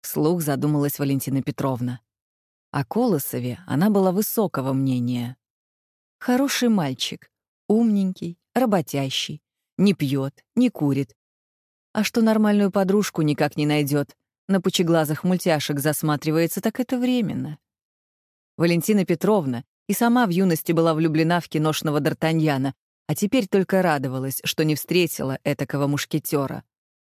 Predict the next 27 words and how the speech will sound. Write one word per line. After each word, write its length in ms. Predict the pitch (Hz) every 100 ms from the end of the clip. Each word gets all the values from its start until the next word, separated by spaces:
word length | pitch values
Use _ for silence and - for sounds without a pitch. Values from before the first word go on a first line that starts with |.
| _ _
Вот 180 | 208 226
как 300 | - 208 156
бы 120 | 143
она 180 | 143 147
с 80 | -
ним 160 | 160
жила, 380 | 147 180 151 123 _ _
дебоширом, 680 | 156 165 147 - 196 165 135
гулякой 440 | 165 175 147 156
и 120 | 147
пьяницей? 720 | 180 165 156 127 120 - - 160 _ _ _ _ _ _ _ _ -
«Этим, 320 | 196 269 285
может, 300 | 269 254 247
и 60 | 254
мог, 540 | 247 285 180 - - _ _ _ _ _
а 120 | - 151
вольфрамовый 760 | 180 180 - 202 190 170 175
кубик 600 | - 233 247 151 - - -
никогда 680 | 165 226 - 240 202 190
и 140 | 196 170
никому», 500 | 160 - 139 131 127 _ _ _ _ _ -
убеждённо 680 | 165 151 143 135 160 147 143
сказал 400 | - 147 131 120
дрон 360 | 123 160 180 160 _ _ _
по 140 | - 156
паспорту 640 | 147 139 - 143 - 147
Андрей. 560 | 151 151 147 139 127